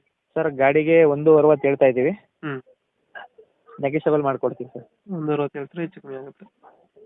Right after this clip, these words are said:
Speaker 1: ಹಾ ಸರ್, ಅಂದ್ರೆ
Speaker 2: ಫೈನಲ್
Speaker 1: ಇದೆಲ್ಲ, ಇದೆಲ್ಲ ನಾ-, ಎಲ್ಲ ನಾ-, ನಾವೇ ಮಾಡಿಸ್ಕೊಡ್ತಿದೀವಲ್ಲ.
Speaker 2: ಹ್ಮ್, ಹ್ಮ್, ಹ್ಮ್.
Speaker 1: ಅದರಿಂದ.
Speaker 2: ಫೈನಲ್ ಎಷ್ಟು ಕೊಡ್ತೀರಾ ಇದು?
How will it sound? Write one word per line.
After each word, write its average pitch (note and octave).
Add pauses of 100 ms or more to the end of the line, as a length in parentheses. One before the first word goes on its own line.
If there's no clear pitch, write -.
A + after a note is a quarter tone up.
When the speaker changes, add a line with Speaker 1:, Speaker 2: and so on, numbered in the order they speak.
(120)
Speaker 1:
ಹಾ C#3
ಸರ್, C3 (480)
ಅಂದ್ರೆ D#3+
Speaker 2:
ಫೈನಲ್ F3+
Speaker 1:
ಇದೆಲ್ಲ, D3 (420)
ಇದೆಲ್ಲ D3+
ನಾ-, C#3
ಎಲ್ಲ D3+
ನಾ-, D3
ನಾವೇ D3
ಮಾಡಿಸ್ಕೊಡ್ತಿದೀವಲ್ಲ. C3 (420)
Speaker 2:
ಹ್ಮ್, D3
ಹ್ಮ್, C3+
ಹ್ಮ್. C3+ (640)
Speaker 1:
ಅದರಿಂದ. B2+ (480)
Speaker 2:
ಫೈನಲ್ F3+
ಎಷ್ಟು F3+
ಕೊಡ್ತೀರಾ D#3+
ಇದು? D#3+